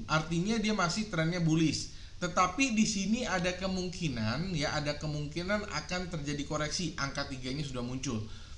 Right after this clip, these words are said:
Jadi, Andrew bisa sarankan ya, Andrew bisa sarankan untuk teman-teman yang mau lakukan posisi sell bisa-bisa saja ya, tetapi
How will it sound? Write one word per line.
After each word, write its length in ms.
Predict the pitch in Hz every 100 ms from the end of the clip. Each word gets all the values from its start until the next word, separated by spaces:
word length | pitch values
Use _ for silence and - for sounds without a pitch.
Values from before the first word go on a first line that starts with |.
| - -
Jadi, 580 | 180 170 127 131 214 -
Andrew 240 | 196 247
bisa 240 | 226 214 196
sarankan 880 | 185 151 127 113 110 110 123 180 190
ya, 160 | 135 147
Andrew 220 | 165 202
bisa 160 | 190 165
sarankan 500 | 143 127 123 170 175 160
untuk 240 | 151 160
teman-teman 480 | 139 139 123 170 196 - - - - -
yang 240 | 214 214
mau 160 | 220 226 226
lakukan 480 | 220 208 208 220 214
posisi 400 | 202 - 208 185 -
sell 400 | 180 175 226 175
bisa-bisa 480 | 190 202 170 165 175
saja 640 | 147 117 110 135 143 110 110
ya, 140 | 143 160
tetapi 640 | 160 156 147 240 247